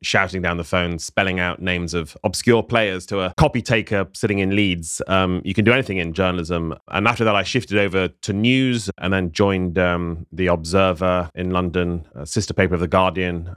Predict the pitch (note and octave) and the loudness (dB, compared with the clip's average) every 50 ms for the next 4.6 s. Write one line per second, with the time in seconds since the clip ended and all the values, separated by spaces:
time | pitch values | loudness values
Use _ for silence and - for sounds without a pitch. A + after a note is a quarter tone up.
0 | - - E2+ E2+ F2 F2 F2 - - _ - - - G#2 F#2 G2+ F#2+ F#2 F2+ F2 | -14 -10 -8 -6 -6 -6 -6 -8 -10 _ -12 -6 -6 -2 2 2 2 2 2 0
1 | F#2+ F2+ F2 F2 D#2+ - - - A2+ A#2 A#2 A#2 A2 G2 F2+ - - - F#2 F2 | -2 -4 -4 -4 -6 -8 -4 2 4 4 6 6 4 2 0 -2 -2 0 0 0
2 | F2+ E2+ G2 F#2 F2 - - G2 F#2 F#2 - _ _ - B2 C3+ C3 F2 - - | 2 2 0 0 0 -2 -4 -4 -4 -4 -6 _ _ 2 2 2 2 2 -2 -2
3 | A#2+ A#2+ C3 C3 A2 A#2 A#2+ A#2 A2+ A#2 _ - C3+ C3+ B2+ - - - C#3 C#3 | 0 2 2 2 2 4 2 2 0 -2 _ -2 0 0 0 0 0 0 0 0
4 | D#3+ F3 - - - - - G#2 G#2 G2+ F#2 | -2 -6 -8 -10 -8 -4 -2 0 0 0 -2